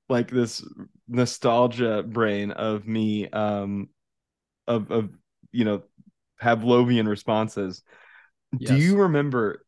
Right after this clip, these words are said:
Speaker 1: the, 'cause you're older than me, do you remember the Ray Charles Pepsi commercial?
Speaker 2: You got the right one, baby. Uh-huh. That one?
Speaker 1: When that song would come on,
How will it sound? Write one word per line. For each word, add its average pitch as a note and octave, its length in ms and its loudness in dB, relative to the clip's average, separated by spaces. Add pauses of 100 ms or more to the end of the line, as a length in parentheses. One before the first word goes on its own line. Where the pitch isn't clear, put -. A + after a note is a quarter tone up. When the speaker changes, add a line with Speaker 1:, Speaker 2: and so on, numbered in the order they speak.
Speaker 1:
the, A#2 280 -4
'cause A2+ 180 0
you're B2 200 4
older C#3+ 200 4
than G2+ 160 -4
me, F#2+ 280 -10 (120)
do D3 100 -4
you C#3 60 4
remember F3 200 2
the D#3+ 120 0
Ray A2+ 300 0
Charles G#2 720 -2 (1000)
Pepsi A2 280 -4
commercial? F2+ 480 -8
Speaker 2:
You C3 160 -4
got C#3+ 380 -2
the C#3+ 100 0
right C#3+ 240 2
one, B2 220 0
baby. G#2+ 380 -4 (120)
Uh-huh. D3 1120 0
That B2+ 240 -2
one? F3+ 200 -2 (560)
Speaker 1:
When C3 260 2
that A#2+ 240 -2
song D#3 340 -2
would D3 140 -4
come A2+ 280 -2
on, G2+ 360 -4